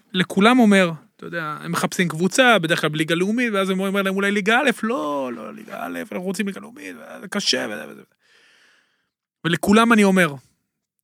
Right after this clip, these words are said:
"תקשיבו", וגם לשחקני הנוער שאני מאמן,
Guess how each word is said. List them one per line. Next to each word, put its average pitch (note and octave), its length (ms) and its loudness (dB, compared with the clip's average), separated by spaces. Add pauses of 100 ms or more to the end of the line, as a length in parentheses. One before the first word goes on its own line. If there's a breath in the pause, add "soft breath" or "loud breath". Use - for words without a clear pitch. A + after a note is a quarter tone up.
"תקשיבו", A#3 520 0 (520)
וגם F3 200 4
לשחקני F#3+ 360 2
הנוער F#3 220 6
שאני F3 200 0
מאמן, D#3 380 0